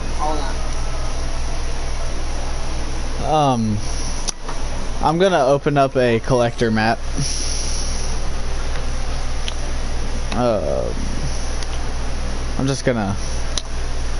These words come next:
Speaker 2: just gonna fucking
Speaker 1: Pee pee.
Speaker 2: collectible items map for Red Dead Online.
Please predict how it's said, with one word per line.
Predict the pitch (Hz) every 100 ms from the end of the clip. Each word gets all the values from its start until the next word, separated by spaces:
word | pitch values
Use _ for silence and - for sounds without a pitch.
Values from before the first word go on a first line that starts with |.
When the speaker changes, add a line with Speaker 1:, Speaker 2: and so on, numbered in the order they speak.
| - - - - - -
Speaker 2:
just | 123
gonna | 123 107 98 - - - - - -
fucking | 104 - - 80 - - - - - - - - - - -
Speaker 1:
Pee | 302
pee. | 254 220 - - - - - - - - - - - - - - - - - -
Speaker 2:
collectible | 151 143 151 - 156 147 113
items | 131 139 135 127 120 117 110 -
map | 117 104 98 - - - - - -
for | 139 117
Red | 113
Dead | 107 104
Online. | 107 104 98